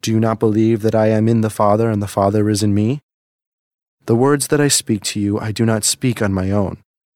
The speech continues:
The Father who dwells in me is doing his works. Believe me that I am in the Father and the Father is in me, or else believe because of the works themselves.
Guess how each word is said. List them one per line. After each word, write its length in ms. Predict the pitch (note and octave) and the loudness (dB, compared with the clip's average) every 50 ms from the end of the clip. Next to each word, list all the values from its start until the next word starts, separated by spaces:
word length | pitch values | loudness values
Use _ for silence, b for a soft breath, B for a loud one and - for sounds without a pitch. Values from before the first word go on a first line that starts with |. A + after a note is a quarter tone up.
| _ _ _ _ _ _ _ _ _ _ _ - | _ _ _ _ _ _ _ _ _ _ _ -8
The 140 | - A2 | -6 -4
Father 280 | - - A#2 A2+ B2 B2 - | 0 2 2 2 2 0 0
who 80 | A#2+ A#2 | -2 -4
dwells 380 | G#2+ A2 A#2+ A2+ A2 G#2+ G2 | -2 0 2 2 2 2 2
in 120 | G#2+ G2+ G#2+ | 0 0 2
me 240 | A#2 A#2+ A#2 G#2+ G#2 | 2 2 2 2 0
is 140 | G2+ F#2+ | -2 -2
doing 380 | - - A#2 A#2 A2+ G#2 F#2+ F#2 | -2 0 0 2 2 2 0 -2
his 260 | E2 G2 A2+ G2 F#2+ | -2 -4 -4 -4 -2
works. 480 | F#2+ G#2 G#2+ F#2 F2 - - - - - _ _ _ _ _ _ _ _ _ _ _ _ _ _ _ _ _ _ _ | -2 0 0 0 -2 -4 -8 -10 -10 -10 _ _ _ _ _ _ _ _ _ _ _ _ _ _ _ _ _ _ _
Believe 320 | - A2 A2 A#2+ B2 A#2+ | -2 0 2 2 2 2
me 160 | A#2 A#2 G#2+ G2+ | 2 0 0 0
that 160 | G2+ G#2 G#2 | 0 0 0
I 120 | G2+ G#2 | 2 2
am 180 | G2+ G2+ G#2 A#2 | 2 2 2 4
in 100 | B2 A#2+ | 4 4
the 100 | G#2 G2 | 2 0
Father 360 | - - G#2+ G#2+ G#2+ G2+ G2 | 0 0 2 2 2 2 0
and 100 | F#2+ F#2+ | 0 -2
the 60 | G2 | -4
Father 400 | F#2+ - G#2+ G2+ G2+ G#2 G#2 G2+ | -2 0 0 2 2 2 2 0
is 160 | G#2 G2+ F#2+ | 0 0 2
in 160 | A#2+ B2 A#2+ G#2+ | 2 2 2 2
me, 200 | G2 G2 G2+ G2+ _ _ _ _ _ _ | 0 0 -2 -4 _ _ _ _ _ _
or 160 | - A2+ A2+ A2+ | -2 0 2 4
else 260 | A2 G#2+ G#2 - - - - - | 4 2 2 0 -4 -6 -8 -4
believe 460 | G#2+ B2 A#2+ A#2 C3 C3 A#2 G#2+ G2+ - | 0 0 2 2 2 2 0 0 -2 -4
because 300 | A2+ - - A#2+ A2+ G#2+ | -4 -2 -2 -4 -2 0
of 60 | G2+ | 0
the 80 | A2+ G#2+ G#2+ A#2+ | 0 2 2 2
works 200 | C#3 - - - | 0 0 -2 -4
themselves. 720 | - G#2 G2+ F#2+ - - C3+ A#2+ F2+ D#2 - - - | 0 0 0 0 0 0 2 0 0 -2 -4 -10 -12